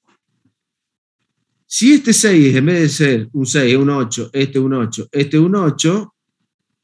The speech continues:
igual quedan como regulares. ¿Por qué? Porque al tener dos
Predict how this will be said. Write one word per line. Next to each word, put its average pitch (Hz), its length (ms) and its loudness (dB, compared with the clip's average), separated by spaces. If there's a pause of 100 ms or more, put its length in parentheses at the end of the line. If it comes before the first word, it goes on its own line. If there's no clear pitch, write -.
(640)
igual 240 400 0
quedan 226 280 0
como 151 240 0
regulares. 151 1080 0 (140)
¿Por 135 180 -4
qué? 113 320 0
Porque 120 220 -4
al 127 80 -2
tener 165 260 -2
dos 180 260 -2